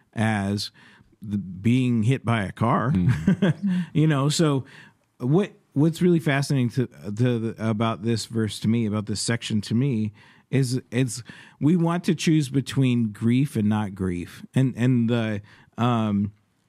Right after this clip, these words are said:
Speaker 1: the, the word sorrow here in, in Greek can also mean grief.
Speaker 2: Mm-hmm.
Speaker 1: He said the, the grief of God produces repentance that leads to salvation, but the grief of the world leads to death. It's like, it's like,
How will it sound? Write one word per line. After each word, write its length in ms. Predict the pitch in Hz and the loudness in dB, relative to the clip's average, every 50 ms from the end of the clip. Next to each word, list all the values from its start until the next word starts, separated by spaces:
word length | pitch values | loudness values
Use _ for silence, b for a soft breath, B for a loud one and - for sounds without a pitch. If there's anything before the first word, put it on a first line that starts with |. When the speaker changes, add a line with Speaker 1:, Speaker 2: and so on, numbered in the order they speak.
| _ _ _ - | _ _ _ -4
Speaker 1:
the, 640 | 120 120 117 110 110 107 107 107 107 104 95 85 76 | -2 0 0 0 -2 -2 -2 -4 -4 -6 -6 -8 -8
the 120 | 85 113 110 | -6 -4 -2
word 720 | 107 110 123 127 123 123 120 113 110 104 - - - 110 | -2 0 0 2 0 0 -2 -2 -6 -10 -14 -16 -14 -12
sorrow 460 | 107 - - 143 127 120 117 113 110 110 | -8 -4 0 0 0 0 0 0 -2 -2
here 300 | 107 110 110 110 107 104 | -2 -2 -2 -2 -2 -2
in, 180 | 104 104 104 - | -2 -2 -4 -4
in 180 | - 107 107 104 | -2 -2 -2 -2
Greek 340 | 101 107 110 110 104 101 - | -2 -2 -2 -2 -2 -4 -6
can 160 | - 113 104 | -4 -2 0
also 260 | 107 104 104 - - | 0 0 -2 -2 -2
mean 220 | 107 107 107 104 98 | 0 0 0 0 -2
grief. 520 | 98 101 92 101 98 98 98 95 - - 95 | -2 -2 -2 -2 -2 -2 -4 -6 -8 -14 -18
Speaker 2:
Mm-hmm. 120 | 85 80 78 80 B B B | -18 -18 -20 -20 B B B
Speaker 1:
He 100 | 135 127 | 0 0
said 300 | 127 - 151 139 123 107 | 2 2 0 0 0 -2
the, 120 | - 131 143 | -2 -2 -2
the 240 | 139 123 117 131 131 | -2 -2 -2 -2 0
grief 400 | 120 117 147 190 262 330 - - | 2 2 4 4 4 4 2 0
of 160 | 160 131 117 | -2 -2 0
God 580 | 110 143 156 202 170 135 123 117 117 123 139 - b b b b b b b | 0 0 0 2 2 0 0 0 -2 -2 -4 -4 b b b b b b b
produces 680 | - - 147 139 139 151 170 170 - 135 123 120 110 - | -2 0 2 4 4 2 2 2 2 0 0 0 0 0
repentance 640 | 131 135 117 - 185 262 320 - 151 139 139 139 - | -2 0 2 2 2 2 2 0 0 0 0 0 0
that 100 | 135 127 | 0 0
leads 220 | 120 120 123 117 113 | 2 2 0 0 0
to 60 | 120 | 0
salvation, 460 | 151 160 160 202 254 277 - 120 110 | 0 2 2 0 0 0 0 0 0
but 120 | 101 127 120 | 0 0 0
the 80 | 135 | 0
grief 640 | 131 120 110 123 123 135 156 175 156 131 127 - - b b b b b | -2 -2 -2 0 2 2 4 4 2 0 -2 -4 -12 b b b b b
of 140 | - 120 110 | -2 0 2
the 100 | 117 113 | 2 2
world 500 | 113 156 269 262 156 131 120 127 131 139 - b b b | 2 2 2 2 2 2 0 0 -2 -4 -6 b b b
leads 280 | - 120 123 120 107 - | 0 2 2 2 0 0
to 80 | 120 | -2
death. 440 | 104 104 131 143 107 98 92 - - | 0 2 2 2 0 -2 -6 -8 -8
It's 180 | - 110 104 - | -6 -4 -2 -2
like, 180 | 165 127 104 - - | -2 -2 -4 -6 -2
it's 160 | 120 135 143 | 0 2 2
like, 140 | 175 135 | 2 0